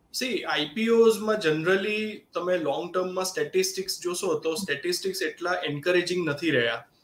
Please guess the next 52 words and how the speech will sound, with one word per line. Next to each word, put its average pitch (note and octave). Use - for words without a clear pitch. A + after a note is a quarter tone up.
કારણ D#3
કે F3+
ઘણ-, D3+
ઘણીવાર F3+
એવું F#3
થતું F3
હોય E3
છે E3
કે E3
આઈ C#3
પી F3
ઓઝ F3+
bull F3+
માર્કેટમાં E3
જ D3+
આવતા B2+
હોય A#2+
છે B2+
અને C3
અત્યારે E3
પાછું E3
આ E3
બુલ E3+
market D#3+
ઇન્ડિયામાં D3
ચાલુ C3+
થયું C3+
છે G#3
અને D#3+
એના D#3+
કારણે E3+
ઘણી E3
બધી F3+
companies E3+
જે E3+
પોતે D#3+
રાહ D#3
જોતી F3+
હતી F#3
આવા D#3
સારા C#3
ટાઈમની, D#3+
તે F3+
time E3
પર D#3
હવે D3+
એ D3+
લોકો D3+
enter C#3+
થઈ C3
રહ્યા A#2
છે. B2